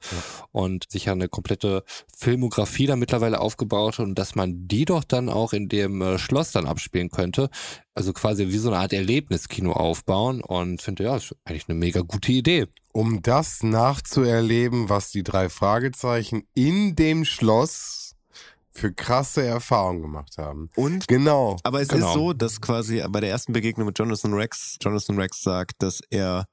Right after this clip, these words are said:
Speaker 3: den Auftrag von Stephen Terrell gekriegt hat, äh, all die Kopien seiner Filme aufzukaufen. Also dass es quasi nicht mehr die Möglichkeit gibt, diese Filme zu sehen,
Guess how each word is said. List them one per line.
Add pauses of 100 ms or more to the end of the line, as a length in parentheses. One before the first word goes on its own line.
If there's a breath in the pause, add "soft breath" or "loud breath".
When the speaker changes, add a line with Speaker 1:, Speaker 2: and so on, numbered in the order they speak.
Speaker 3:
den
Auftrag
von
Stephen
Terrell
gekriegt
hat, (120)
äh, (180)
all (200)
die
Kopien
seiner
Filme
aufzukaufen.
Also
dass
es
quasi
nicht
mehr
die
Möglichkeit
gibt,
diese
Filme
zu
sehen,